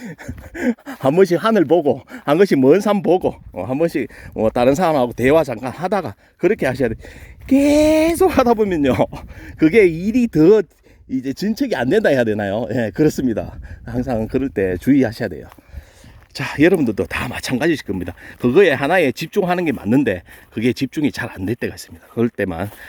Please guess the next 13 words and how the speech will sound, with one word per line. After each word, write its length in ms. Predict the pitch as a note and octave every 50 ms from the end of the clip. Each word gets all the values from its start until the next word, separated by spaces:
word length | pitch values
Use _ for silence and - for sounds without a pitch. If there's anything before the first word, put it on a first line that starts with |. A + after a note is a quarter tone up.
| - - _ _
어, 120 | - - G2
항상 460 | - A2+ G#2+ - A2+ G2+ F#2 G#2 A2 -
주의하시면 1700 | - A#2+ A#2+ B2 A#2+ A2+ A2+ G#2+ - _ _ _ _ _ _ _ _ _ _ - _ _ _ - B2+ A2+ - C3 A#2 G2+ F#2+ F2+ -
좋을 180 | - - G#2+ G#2+
것 120 | - F#2+
같습니다. 380 | E2 E2+ - - E2+ E2 - _ _ _ _ - - _ _ - - - _ _ _ _ _ _ _ _ _ _ _ _
자, 180 | - - A3 G3+ - - - - - - - - - - _ _ _ _ _ _ _ _ _ _ _ - _ _ _ _ _ - _ - _ _ - _ - - _ - - - - -
아직까지 400 | - G#3+ B3 C4 - F3 C3+ A2
꽃이, 200 | - C#3 C#3 - - - - - - _ _ _ - - - _ _ _ _ - - _ _ - - - - - - - - - - - - _ _ _ _ _ _
이게 260 | - F3+ - E3+ F3+ E3 - - - - - - _ - -
뭐지? 300 | - G2+ G2+ - - F3+ - _ _ _ - - - _ _ _ _ _ _ _ _ _ _ _ _ _ _ _ _ _ _ _ _ _ _ _ _ _ _ _ _ _ _ _ _ _ - - _ _ -
야, 120 | G2 F#2 G2
이런, 260 | A#2+ D#3 F#3 G3 F#3+